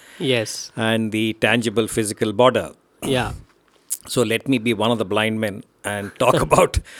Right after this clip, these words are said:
Speaker 2: my own entry, that for me as a security analyst, when you talk about boundaries and borders, and I want to pick up from what Professor Shamsundar has said, that at one level,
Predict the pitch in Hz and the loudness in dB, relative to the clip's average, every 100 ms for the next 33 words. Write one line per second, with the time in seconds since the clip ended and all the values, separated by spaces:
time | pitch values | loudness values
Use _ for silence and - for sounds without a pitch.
0 | - - 123 127 135 139 123 131 - 127 | -10 -2 2 4 4 4 4 2 0 0
1 | 113 120 - 131 143 190 175 151 156 135 | 2 0 2 0 4 4 4 4 2 2
2 | 170 175 175 143 151 151 131 131 127 120 | 2 2 2 0 2 0 0 0 -2 0
3 | 131 127 120 120 110 - - _ _ 104 | 0 0 2 2 0 -4 -20 _ _ -2
4 | 104 127 113 120 107 101 101 123 120 92 | 0 0 -2 -2 -2 0 4 4 4 -2
5 | 82 - - 104 110 120 - 117 123 117 | -8 -14 -12 -8 -6 -6 -6 -2 -2 -2
6 | 104 98 107 - 98 107 107 101 101 127 | -4 -4 -4 -4 -6 -6 -8 -8 -6 -6
7 | 135 123 110 98 - 117 90 _ - - | -4 -4 -4 -6 -4 -4 -6 _ -20 -18
8 | - - - - - 135 139 - _ _ | -16 -16 -18 -6 4 6 4 0 _ _
9 | - 135 117 147 165 156 147 156 | -2 0 4 4 6 4 6 4